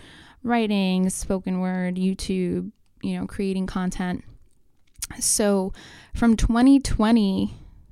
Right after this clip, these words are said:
up until almost the end of twenty-two or twenty twenty-two, I was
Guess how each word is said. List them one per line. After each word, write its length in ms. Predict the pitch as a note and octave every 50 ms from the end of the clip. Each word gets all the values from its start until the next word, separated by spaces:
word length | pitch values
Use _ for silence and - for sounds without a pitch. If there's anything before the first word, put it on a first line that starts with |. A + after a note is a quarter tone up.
| - - _ _ _ _ -
up 160 | G#3 G#3 -
until 640 | G#3 G3+ G3+ G3+ - - G3+ F#3+ F#3 F3+ F#3 G3+ - - - - - - - - - _ _ _ _ _ _ - - _ _ - _ _ _ _ - _ - _ _ _ _ _ - A3
almost 420 | A#3+ B3+ A#3 G#3+ F#3 F#3+ - -
the 80 | G3 F#3
end 220 | - F#3 F#3 F#3
of 100 | F#3+ -
twenty-two 800 | - - F#3 F#3 F#3 F#3 - - - A3+ A#3+ A3+ G3 F#3 G3+ G3+ - - - - - - - -
or 100 | - -
twenty 280 | - - - G3 G3+ G3+
twenty-two, 720 | - A3 A#3+ A3 G3 F#3 - - A#3+ B3+ A#3 G3+ G3 G3+ - - - - - - - - _ - _ -
I 580 | G#3 G#3+ G#3+ G#3+ G#3 G#3 G#3 G3+ G3+ G3+ F#3+ -
was 880 | - F#3+ F#3 G3 G3 F#3+ F#3 F#3 F#3 F#3 F#3 F#3+ F#3+ G3+ - - -